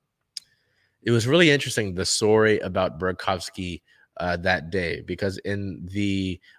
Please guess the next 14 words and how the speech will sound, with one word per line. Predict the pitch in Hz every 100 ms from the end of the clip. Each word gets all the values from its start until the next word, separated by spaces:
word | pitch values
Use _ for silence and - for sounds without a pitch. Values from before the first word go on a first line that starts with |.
| -
morning | 104 127 131
skate | - - 104 -
for | 98
the | 92
Kraken, | - 98 101 98
he | 92 95
was | 92 85
hunched | - 113 107 -
over. | 101 95 92 92 87 -
He | 95
just | 90 90 -
generally | 113 107 104
looked | 101
upset. | 101 - 101 95